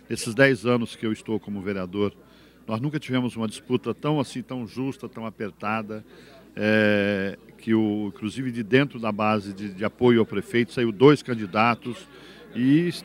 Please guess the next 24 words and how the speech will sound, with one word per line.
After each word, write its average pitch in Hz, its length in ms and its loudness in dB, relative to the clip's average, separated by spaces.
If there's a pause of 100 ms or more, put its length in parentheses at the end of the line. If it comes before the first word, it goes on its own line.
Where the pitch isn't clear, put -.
dois 147 260 8
candidatos 120 480 0
que - 80 -18
se 110 240 -6
fortaleceram 120 920 0
durante 110 420 -4
a - 20 -12
disputa. 110 580 -10
Eu 120 140 -4
acho 135 220 -4
que, 127 220 -8 (400)
é, 110 180 -4
o 135 80 -6
mérito 143 400 4 (240)
é 131 80 -10
dos 147 300 10
vereadores 135 580 2
que 127 120 -6
souberam, 120 320 -2 (280)
souberam 151 340 4
se - 140 -4
organizar, 120 460 0
se - 140 -6
aglutinar. 123 600 2